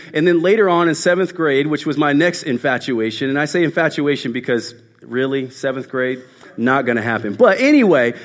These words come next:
so we would go to the movies, we'd hang out and that sort of thing, but her father would say, "Hey, it's a priority that if I have a friend, if my daughter has a friend, we're gonna go to church." And so we went to a church called Calvary Community Church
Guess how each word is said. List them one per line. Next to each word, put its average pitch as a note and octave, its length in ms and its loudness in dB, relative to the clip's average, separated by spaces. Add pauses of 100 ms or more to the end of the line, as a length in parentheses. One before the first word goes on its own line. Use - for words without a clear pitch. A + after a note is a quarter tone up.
(180)
so A#3 160 4
we B3+ 120 4
would C4+ 120 2
go B3+ 80 8
to A#3 80 8
the A3 40 0
movies, G#3 300 2
we'd G#3 160 0
hang F#3+ 260 2
out G3 280 4
and F3 100 -2
that F#3 160 2
sort F3+ 160 0
of E3+ 100 -2
thing, F3 200 2
but D#3 160 0
her G3 140 0
father F3+ 680 -4 (760)
would B2+ 100 -8
say, C3 220 -4
"Hey, C3 160 -2
it's B2+ 120 -6
a B2+ 40 -10
priority A#2+ 580 -2
that G#2 180 -2
if G#2 200 -8
I A2+ 180 -4
have A#2 160 -8
a G#2 80 -10
friend, A2 680 -10
if A2 240 -12
my A2 80 -6
daughter A#2+ 280 -2
has A#2+ 160 -6
a A2 80 -8
friend, G#2+ 340 -8
we're G#2 160 -8
gonna G2+ 200 -8
go G2 100 -8
to F#2+ 100 -12
church." G#2 360 -10
And F#2+ 80 -12
so G#2 240 -8 (240)
we C#3 140 0
went C#3+ 220 0
to C#3 100 -4
a A2+ 40 -4
church C3+ 220 -6 (180)
called A2+ 280 -6
Calvary B2 380 -6
Community B2 400 -4
Church F#2+ 440 -12